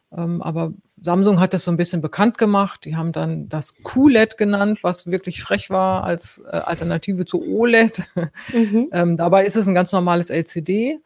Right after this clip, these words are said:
Speaker 1: in dem ein blaues Backlight, ähm, mit Quantenpunkten, also blaue L E Ds beschichtet sind mit Quantenpunkten und dann insgesamt weißes Licht wieder gemacht wird.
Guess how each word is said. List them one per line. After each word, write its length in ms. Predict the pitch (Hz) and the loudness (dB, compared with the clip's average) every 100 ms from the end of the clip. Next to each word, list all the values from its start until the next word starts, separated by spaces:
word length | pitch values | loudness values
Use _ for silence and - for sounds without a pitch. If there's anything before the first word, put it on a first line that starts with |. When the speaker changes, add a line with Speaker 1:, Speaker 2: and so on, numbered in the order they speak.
| - - _ - | -20 -20 _ -4
Speaker 1:
in 120 | 185 | 0
dem 200 | 180 170 | 0 0
ein 260 | 156 160 | -4 -6
blaues 520 | 143 165 170 196 285 - | -4 0 2 4 2 -2
Backlight, 760 | 202 - 220 214 220 240 - _ _ _ _ _ _ _ - | -6 -4 -2 -2 -2 -4 -10 _ _ _ _ _ _ _ -10
ähm, 360 | 165 160 160 | -6 -4 -2
mit 340 | 160 156 - - _ _ - | -4 -4 -12 -20 _ _ -8
Quantenpunkten, 920 | - 196 214 214 - 240 - 202 208 | 0 0 0 -2 0 -2 -2 -2 -2
also 200 | 165 147 | -2 0
blaue 300 | 160 185 220 | 2 4 4
L 100 | 196 | 2
E 80 | 190 | 0
Ds 360 | 196 233 254 | 0 -2 -2
beschichtet 460 | - 185 254 247 220 | -6 -4 -4 -2 -2
sind 160 | 220 196 | -2 -2
mit 140 | 180 | -4
Quantenpunkten 760 | - 202 196 - 202 196 - 196 | -4 -4 -4 -4 -4 -2 -4 -4
und 340 | 170 175 175 - | -2 -4 -6 -4
dann 440 | 170 185 185 175 | -2 0 -2 -4
insgesamt 560 | 170 185 - 160 165 151 | -6 -6 -6 -6 -4 -6
weißes 320 | 151 151 139 | -8 -10 -14
Licht 220 | 139 - | -16 -14
wieder 180 | 139 139 | -12 -10
gemacht 400 | 139 131 - | -10 -12 -14
wird. 120 | - | -20